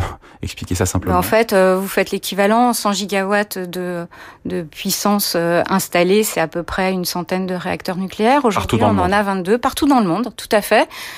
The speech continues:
Speaker 2: Euh, notre ambition, c'est d'être dans le top cinq des producteurs d'électricité renouvelable en deux mille trente. Nous le sommes déjà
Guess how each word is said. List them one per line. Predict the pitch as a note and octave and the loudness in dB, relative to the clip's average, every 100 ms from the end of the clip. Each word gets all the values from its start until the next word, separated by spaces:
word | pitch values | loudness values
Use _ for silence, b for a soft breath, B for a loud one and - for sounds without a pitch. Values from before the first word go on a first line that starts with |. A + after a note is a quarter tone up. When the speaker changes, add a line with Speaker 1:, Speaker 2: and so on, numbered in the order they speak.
| B F3+ | B -4
Speaker 2:
Euh, | |
notre | F#3 - | -4 0
ambition, | G#3+ A3+ - C4+ | 2 2 2 2
c'est | A#3 | 2
d'être | F#3+ G#3+ | 0 2
dans | G3+ | 2
le | F#3+ | 0
top | G#3 - | -2 0
cinq | A#3+ A#3 | 0 0
des | G3 | 0
producteurs | - F3 F#3 G3+ | -6 -10 -6 -6
d'électricité | F#3+ F3+ F3 - - F#3+ G3 | -6 -6 -8 -10 -8 -6 -4
renouvelable | F#3+ F#3 G3 F#3+ F3+ B B B | -4 -2 0 0 -2 B B B
en | - | -6
deux | E3+ | -2
mille | E3+ D#3+ | 0 -2
trente. | - A3 - - B B B | 0 0 0 -10 B B B
Nous | G3+ | 0
le | G3 | 0
sommes | - G3+ | 2 2
déjà | G3+ A#3 A3+ B3+ | 4 4 4 2